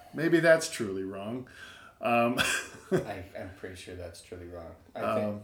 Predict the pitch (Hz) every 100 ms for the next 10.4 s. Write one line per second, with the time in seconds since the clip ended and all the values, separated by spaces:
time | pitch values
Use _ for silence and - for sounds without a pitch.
0 | - 110 - 113 - 113 107 104 95 95
1 | 92 98 95 95 95 - 101 92 90 87
2 | _ _ _ _ _ 95 98 90 - 101
3 | 92 87 87 90 92 90 90 90 90 90
4 | 90 85 85 - 92 87 - - - 87
5 | 82 - - - 76 78 - _ _ _
6 | _ _ - 85 85 85 85 87 92 92
7 | 107 110 123 127 _ - 113 107 - _
8 | 90 87 87 78 85 85 - - 85 82
9 | 82 78 82 - 80 80 80 82 80 82
10 | 80 82 78